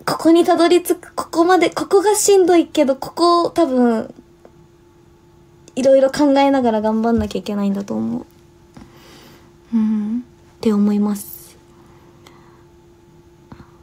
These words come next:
<laughs> そうね。うん。その左手の子が？<laughs> 確かに。でもね、この試行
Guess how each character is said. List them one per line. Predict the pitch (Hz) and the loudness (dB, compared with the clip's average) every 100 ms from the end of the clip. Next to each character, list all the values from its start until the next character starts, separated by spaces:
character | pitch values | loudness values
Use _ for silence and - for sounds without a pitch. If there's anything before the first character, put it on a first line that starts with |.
| _ _ _ _ _ _ _ - _ _ _ _ _ _ _ _ _ _ - | _ _ _ _ _ _ _ -20 _ _ _ _ _ _ _ _ _ _ -4
<laughs> | 262 240 254 - - - - - - - 539 466 - - - - | -2 0 0 0 -6 -12 -20 -20 -14 -6 -6 -6 -12 -20 -20 -20
そ | - - | -18 -6
う | 254 247 254 262 285 320 - | -4 -2 -4 -8 -12 -18 -4
ね。 | 240 240 294 - - _ _ _ - - - _ - _ _ _ | 0 0 -2 -12 -20 _ _ _ -20 -20 -20 _ -20 _ _ _
う | 226 | -6
ん。 | 247 240 240 247 247 _ _ _ _ - - _ _ - - - _ _ _ _ - - - _ - - | -2 -2 -2 -6 -12 _ _ _ _ -20 -20 _ _ -20 -20 -20 _ _ _ _ -20 -20 -20 _ -20 -12
そ | - | 0
の | 262 | 2
左 | 247 262 269 | 4 4 4
手 | 277 | 2
の | 277 294 - - | 2 -2 -12 -14
子 | 302 285 | -12 -2
が？ | 311 440 - | 0 0 -4
<laughs> | _ | _
確 | 330 339 392 523 - | -2 0 0 -2 -2
か | |
に。 | - - - | -6 -6 -2
で | 311 | 0
も | 294 | 0
ね、 | 269 | 0
こ | - | 2
の | 523 587 571 539 | 2 2 0 -2
試 | - | -2
行 | 370 | 0